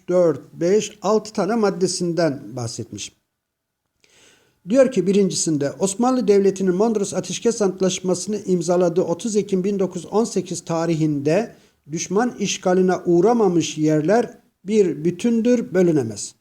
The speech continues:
Mondros Ateşkes Antlaşması'nın imzalandığı otuz Ekim bin dokuz yüz on sekiz tarihindeki sınırlar içinde vatan bir bütündür, bölünemez. Bu maddeyi hatırlıyorsunuz. Halkın oyu ile ana vatana katılan üç sancak, Kars,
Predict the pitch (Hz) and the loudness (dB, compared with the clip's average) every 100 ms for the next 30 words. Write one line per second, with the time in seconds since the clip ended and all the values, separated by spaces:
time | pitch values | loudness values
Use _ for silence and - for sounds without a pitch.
0 | _ 202 208 185 185 185 190 220 202 180 | _ -2 0 0 -2 -2 -2 -2 0 -2
1 | 180 175 175 160 170 160 175 165 175 170 | -2 -4 -4 -4 -4 -2 -2 0 0 0
2 | 160 147 190 170 190 196 190 185 170 196 | 0 0 0 -2 -4 -2 0 -2 -2 -2
3 | 180 180 160 175 208 190 147 - 175 180 | -2 -4 -6 -2 -2 -2 -8 -10 -6 -2
4 | 175 165 160 - 185 - 185 185 190 170 | -2 -2 -4 -6 -6 -2 0 0 -2 -4
5 | 170 165 165 160 196 185 180 165 165 226 | -4 -2 -4 -2 -2 0 0 -2 -2 -4
6 | 247 214 208 180 147 107 101 - _ _ | -2 2 2 2 0 -2 -8 -14 _ _
7 | 202 170 139 208 202 196 175 123 - - | -6 -4 -2 0 0 -2 -2 -2 -4 -14
8 | - - _ _ _ _ _ _ _ _ | -18 -20 _ _ _ _ _ _ _ _
9 | _ _ _ - 180 214 269 254 - 196 | _ _ _ -4 0 0 0 -2 2 2
10 | 254 220 165 151 180 233 214 208 185 170 | 4 2 0 0 0 2 2 2 0 -2
11 | 185 180 175 180 220 - _ 214 254 - | -4 -2 0 2 0 -6 _ -4 -4 -4
12 | - - 175 165 151 139 127 - _ _ | -12 -6 0 0 0 -2 -4 -14 _ _
13 | 214 214 139 - | -2 0 -2 -6